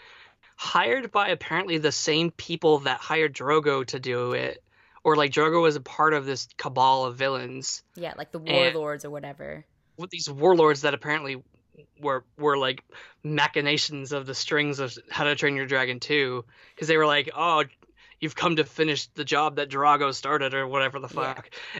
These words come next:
Speaker 1: And
Speaker 2: And then they
Speaker 1: I was like,
Speaker 2: disappear
Speaker 1: "Okay,
Speaker 2: for, like,
Speaker 1: this is"
Speaker 2: ha-, the latter half of the movie. <laughs>
Speaker 1: Right, they're complete nothing. Um, and, and, uh, Grimmel wants to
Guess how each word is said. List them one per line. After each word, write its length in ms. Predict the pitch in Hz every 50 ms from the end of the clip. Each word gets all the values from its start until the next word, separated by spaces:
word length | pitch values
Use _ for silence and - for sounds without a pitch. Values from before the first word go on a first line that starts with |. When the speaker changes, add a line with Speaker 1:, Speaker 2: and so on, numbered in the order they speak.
| - -
Speaker 1:
And 440 | 165 165 156 156 151 147 143 139 196
Speaker 2:
And 100 | 208 208
then 140 | 202 214
they 100 | 208 202 185
Speaker 1:
I 60 | 147
was 120 | 151 156
like, 120 | 156 165 180
Speaker 2:
disappear 220 | 196 170 165 160 156
Speaker 1:
"Okay, 80 | -
Speaker 2:
for, 120 | - 165 147
like, 160 | 151 147 -
Speaker 1:
this 80 | 185 151
is" 40 | - _
Speaker 2:
ha-, 200 | 160 151 160 165
the 260 | 160 - - - -
latter 220 | 170 156 147 143 143
half 180 | 139 - -
of 60 | - 147
the 60 | 139
movie. 380 | 139 - 139 - - 185 185 -
<laughs> 60 | - _ _ _ _ _ 170 -
Speaker 1:
Right, 220 | 190 190 165 147 - _
they're 140 | - 170 156
complete 480 | - - 175 160 - 190 190 180 165 151
nothing. 520 | 147 147 139 - 135 127 127 131 131 - - _ _ - - - -
Um, 380 | 151 147 143 139 135 135 - - _ _ 170
and, 240 | 165 165 165 147 - - -
and, 340 | 175 165 156 151 151 151 - - _ _ -
uh, 200 | 151 143 139 135
Grimmel 460 | 135 165 190 208 220 208 196 185 165
wants 320 | 165 156 160 156 - -
to 460 | - - - 156 143 139 135 127 123